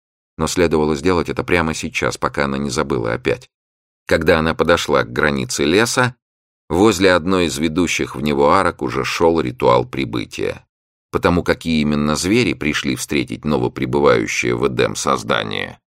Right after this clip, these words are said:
можно было догадаться, откуда пассажир. Место встречи было именно таким, каким ожидал бы его увидеть взыскующий рая мистик углеводородной эпохи.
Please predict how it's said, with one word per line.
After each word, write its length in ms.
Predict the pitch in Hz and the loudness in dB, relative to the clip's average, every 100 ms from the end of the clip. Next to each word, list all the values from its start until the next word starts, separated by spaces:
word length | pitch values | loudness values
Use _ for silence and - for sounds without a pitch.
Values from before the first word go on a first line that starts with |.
| - | 0
можно 300 | 104 107 98 | 0 2 0
было 220 | 90 80 | 2 0
догадаться, 840 | 67 71 73 57 67 69 - 73 | 0 0 0 0 0 -2 -2 -4
откуда 460 | 67 - - 65 50 | -4 -8 -8 -6 -8
пассажир. 720 | - 52 - 50 50 50 - _ _ _ _ _ _ _ _ _ - | -8 -8 -6 -6 -6 -10 -12 _ _ _ _ _ _ _ _ _ -2
Место 380 | 95 110 - 87 | 2 2 2 -2
встречи 440 | - 110 113 82 | 2 2 2 0
было 260 | 71 73 80 | 0 2 4
именно 500 | 110 120 117 110 104 | 4 4 2 2 0
таким, 580 | - 92 - 76 65 | -2 -4 -2 -4 -2
каким 320 | 64 67 67 65 | -2 -4 -2 -4
ожидал 440 | 64 67 67 62 | -2 2 2 2
бы 120 | 58 | 0
его 260 | 62 60 62 | 0 0 0
увидеть 420 | 64 98 87 67 | 0 0 0 -2
взыскующий 840 | 58 67 - - 107 101 - 82 | -4 -4 -4 0 2 4 2 2
рая 360 | 69 67 69 67 | 2 4 4 2
мистик 540 | 67 78 82 - 76 | 2 0 0 -4 -4
углеводородной 880 | 78 62 58 57 58 58 62 58 60 | -4 -2 -2 0 2 2 0 -2 -4
эпохи. 580 | 55 - 50 - - - | -6 -6 -6 -6 -12 -12